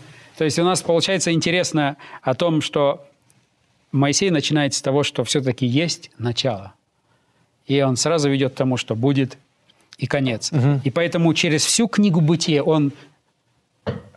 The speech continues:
Speaker 1: микрокартину такую показывает, каким образом все это произойдет, от начала до конца.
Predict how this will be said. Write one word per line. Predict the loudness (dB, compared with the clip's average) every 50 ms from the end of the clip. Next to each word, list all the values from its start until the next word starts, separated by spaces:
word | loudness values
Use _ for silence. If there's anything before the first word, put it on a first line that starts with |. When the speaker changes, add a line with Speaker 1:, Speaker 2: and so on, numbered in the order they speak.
| _ _ _ _ _ -4
Speaker 1:
микрокартину | 0 2 4 4 2 2 0 -2 -2 -4 -2 -2 -4 -4 -4 -6 -2 0 2 2 4 4 2 2 0
такую | 0 -2 0 0 0 0 0 -2 -4 -8 _ _ _ _ _ _ _ _ _ _ _ _ _ _ _ _ _ _ _ _ _
показывает, | -6 -4 -2 0 0 0 2 2 2 2 0 0 -4 -8 -20 _ _ _ _ _ _ _ _ _ _ _ _ _ _
каким | -6 -6 -2 0 0 2 2
образом | 2 2 2 2 2 2 0 0
все | 0 0 0
это | 0 0 -2 -2
произойдет, | -2 -2 -2 0 -2 -2 -2 -2 -2 -2
от | -2 -2
начала | -2 -2 0 0 0 2 2 0
до | 0 -2
конца. | -2 -2 -4 -4 -4 -8 -10 -14